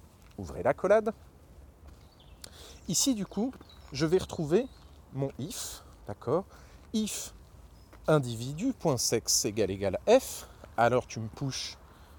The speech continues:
madame, plus individu point last name, hein, ou point nom, peu importe, ok ? Et puis dans le else, hein, ici on peut mettre, euh, évidemment,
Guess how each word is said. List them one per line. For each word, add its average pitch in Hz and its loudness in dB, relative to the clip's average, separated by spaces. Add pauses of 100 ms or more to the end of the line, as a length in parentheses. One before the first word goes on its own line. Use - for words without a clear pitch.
(120)
madame, 151 4 (400)
plus - -2 (460)
individu 107 -2
point 110 -4 (720)
last - -6
name, 180 0
hein, 147 0
ou 147 -6
point 95 -6
nom, 156 0 (880)
peu - -18
importe, - 2 (360)
ok ? 160 -6 (260)
Et 202 4
puis 247 -4
dans 180 6
le 117 2
else, 143 4
hein, 160 -2 (640)
ici 135 -6
on 156 -2
peut 107 -8
mettre, - -4 (720)
euh, 82 0 (200)
évidemment, 113 -4